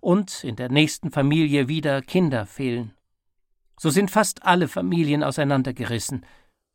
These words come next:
Ob unter diesen Umständen die nachgebliebenen Handwerker noch mit Lust bei der Arbeit sind und auch dementsprechend schaffen,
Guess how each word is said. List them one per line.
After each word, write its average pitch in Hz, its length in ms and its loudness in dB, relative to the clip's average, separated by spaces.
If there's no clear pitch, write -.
Ob - 160 -2
unter 139 200 0
diesen 190 340 4
Umständen 117 800 -2
die 135 300 2
nachgebliebenen 151 1000 0
Handwerker 151 600 2
noch 139 200 -2
mit 131 220 -4
Lust 190 420 -2
bei 131 140 -6
der 120 200 -6
Arbeit 147 360 0
sind 180 300 0
und 151 160 -4
auch 151 200 0
dementsprechend 147 880 0
schaffen, 156 460 -2